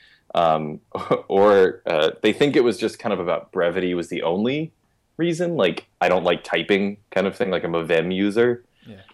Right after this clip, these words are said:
Speaker 1: Uh, I'm not a Vim user, and I don't use Python. Uh, I'm fine typing a lot. I st-, I don't even have shortcuts when I do command line work. I just type out the whole
Speaker 2: Really?
Speaker 1: command. Yeah, I don't,
Speaker 2: That's,
Speaker 1: like,
Speaker 2: that's weird.
Speaker 1: Yeah, I know, right?
Speaker 2: <laughs>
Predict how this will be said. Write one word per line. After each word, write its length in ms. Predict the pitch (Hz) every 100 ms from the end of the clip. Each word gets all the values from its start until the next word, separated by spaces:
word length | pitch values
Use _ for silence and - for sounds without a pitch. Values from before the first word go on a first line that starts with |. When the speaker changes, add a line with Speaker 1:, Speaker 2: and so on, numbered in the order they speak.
| -
Speaker 1:
Uh, 120 | 85
I'm 160 | 101 107
not 160 | 135 160
a 60 |
Vim 220 | 110 101
user, 360 | 92 98 92 87
and 160 | 85 82
I 60 |
don't 200 | 82 90
use 140 | 80 -
Python. 480 | 76 - - - - _ _ -
Uh, 260 | 82 78 -
I'm 160 | 117
fine 280 | 117 127 123
typing 360 | 117 104 95 85
a 60 |
lot. 220 | 80 76 -
I 80 | 131
st-, 200 | - -
I 80 | 120
don't 140 | 208
even 140 | 190 156
have 140 | 110 -
shortcuts 600 | 120 120 107 98 87 -
when 140 | 92
I 140 | 85 85
do 240 | 92 82
command 380 | - 82 82 85
line 220 | 78 80
work. 260 | 80 78 -
I 80 | 92
just 220 | 110 -
type 180 | 87 82
out 140 | 82
the 80 | 82
whole 140 | 82 78
Speaker 2:
Really? 80 | - 82 78
Speaker 1:
command. 160 | 82 -
Yeah, 240 | 107 104
I 80 | 92
don't, 120 | 110
Speaker 2:
That's, 220 | 185 -
Speaker 1:
like, 120 | 92 -
Speaker 2:
that's 180 | -
weird. 260 | 104 117 185 - _ - -
Speaker 1:
Yeah, 120 | 185 170
I 60 |
know, 140 | 190 160
right? 240 | 104 139
Speaker 2:
<laughs> 300 | 226 - -